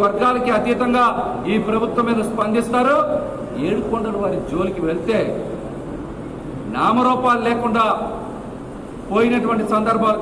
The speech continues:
గతంలో బోల్డ్ ఉన్నాయి. ప్రస్తుతం అటువంటి సాహసం చేస్తున్నటువంటి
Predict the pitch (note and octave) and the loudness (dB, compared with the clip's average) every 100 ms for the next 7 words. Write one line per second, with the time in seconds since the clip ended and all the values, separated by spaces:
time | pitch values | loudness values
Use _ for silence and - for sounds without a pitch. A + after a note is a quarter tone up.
0 | G3+ G#3 G#3 G#3 F#3 - - - - C#3+ | 0 0 2 2 2 0 -4 -6 -6 0
1 | F#3 G3+ G#3 G#3+ B3 C#4+ - E3+ - - | 2 2 2 2 4 2 0 -4 -6 -6
2 | - F3+ F3+ G#3 F#3+ F#3 F#3 F#3 F#3 F3 | -2 -2 0 0 0 0 0 0 0 0
3 | F#3 F#3 F3+ E3 - E3+ E3 E3+ D#3+ E3 | 0 0 -2 -2 -4 -2 -4 -2 0 0